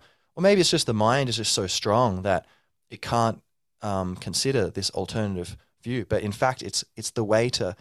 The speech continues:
get, turn the mind super saiyan, to elevate the mind, is to be able to balance it with, you know, you have the yang, mm, penetrating, um, conquering territory,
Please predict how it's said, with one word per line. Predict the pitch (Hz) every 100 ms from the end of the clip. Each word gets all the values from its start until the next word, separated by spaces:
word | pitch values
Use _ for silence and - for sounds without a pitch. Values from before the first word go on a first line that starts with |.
| _ _ _ _
get, | - - -
turn | 131 123
the | 107
mind | 110 107 98
super | 139 -
saiyan, | 113 104 78 82 -
to | - 92 -
elevate | - 127 117 98 98
the |
mind, | 92 85 - - _ _
is | 107 -
to | -
be | 110
able | 101
to |
balance | 101 98 104 101 -
it | -
with, | 90 - - _ _ _ _ _ _ _
you | 107
know, | 87 - _ _
you |
have | 107
the | -
yang, | 95 127 131 143 135
mm, | 147 151 120 -
penetrating, | 139 139 - 127 123 127 120 110 - _ _ -
um, | 104 101 95 90 - _ _ _ _ _ _ -
conquering | 110 120 123 113 110 107 - _ _
territory, | - 120 113 - 113 104 104